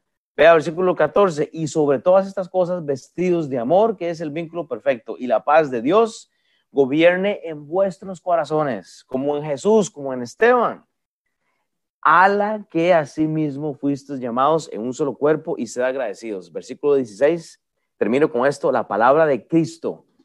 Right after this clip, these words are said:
la palabra de Cristo, oiga, mure, more en abundancia en vosotros, enseñándoos y exhortándonos unos a otros en toda sabiduría, cantando con gracia en vuestros corazones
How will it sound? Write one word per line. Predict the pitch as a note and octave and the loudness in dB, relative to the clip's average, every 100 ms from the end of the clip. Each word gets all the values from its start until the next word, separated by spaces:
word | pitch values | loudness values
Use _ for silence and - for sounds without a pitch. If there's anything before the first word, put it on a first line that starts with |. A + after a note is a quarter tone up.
| _ _ - | _ _ 0
la | B2+ - | 0 4
palabra | A#2 B2+ D#3+ E3+ | 4 6 4 2
de | C#3+ C#3 B2 - | 2 2 0 2
Cristo, | E3 D#3 - C3 | 0 0 -4 -2
oiga, | A2 C3 A#2 F#2+ - | 0 0 -2 -6 -10
mure, | A#2 C3+ F3 F#3+ G3 - | -8 0 2 4 2 -2
more | B2+ C3 D#3 E3+ F3 - | -6 0 2 2 0 -4
en | C#3+ | -2
abundancia | D#3 D3 B2+ C#3+ D#3 D3+ F3 E3+ | -2 -2 0 2 2 0 -4 -2
en | D#3+ | -2
vosotros, | B2+ C3+ C3 A2 F#2 - _ _ _ _ | -2 2 0 0 -12 -14 _ _ _ _
enseñándoos | B2 B2+ A#2 A#2 A2+ C#3+ F3 F3+ F#3 G3 F3 | -2 -2 -2 -4 0 2 4 4 2 2 -2
y | B2+ | 0
exhortándonos | B2 - A2 F#2 D3 E3+ F3 F3+ E3+ C#3+ | -2 -2 -6 -2 0 0 -4 -4 -6 -6
unos | C#3 D3+ F3 E3 | -4 -2 -2 -2
a | C3 | -2
otros | C3+ D#3+ F3 B2+ - | 0 0 -2 -6 -6
en | A#2 G#2+ | -10 -4
toda | D3 D3+ E3 | 0 2 0
sabiduría, | E3+ D3+ B2 A#2+ C3 F#2+ _ _ _ _ | -2 -4 -2 0 -2 -2 _ _ _ _
cantando | B2+ B2 D3+ F3+ - | -2 2 2 2 0
con | C3 A#2 | 0 2
gracia | D#3 E3 F3+ F#3 C3 | 0 0 -4 -6 -6
en | B2 | -10
vuestros | A2+ D3+ E3 E3 E3 | -2 0 0 -4 -6
corazones | D3+ A#2+ G#2+ E3 F#3+ G3+ - - | -2 -2 0 -2 -2 -6 -12 -20